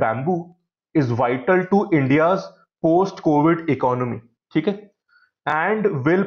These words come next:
provide an opportunity for India to emerge as economic power with the support of its bamboo resources,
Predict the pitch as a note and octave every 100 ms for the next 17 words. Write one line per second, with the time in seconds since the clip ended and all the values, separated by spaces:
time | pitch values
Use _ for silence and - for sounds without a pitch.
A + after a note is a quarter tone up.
0 | G3 D#3+ D3+ D#3 F3+ F3+ F#3 D3 B2+ C#3+
1 | C#3 D3 D#3 F#3 F#3 F#3+ F#3 C#3+ B2+ D#3+
2 | D3+ - _ _ _ F#3 - D3+ D3+ F#3
3 | F#3 G3 G3 - D#3+ D#3 E3 F#3+ G#3+ F#3+
4 | C#3 D3 F3+ F3+ C#3 C#3+ C3 E3 D#3+ -
5 | D3 E3 D#3+ C#3+ F3 F3 A#2 A#2+ A#2+ B2
6 | B2 A2 A2+ - A2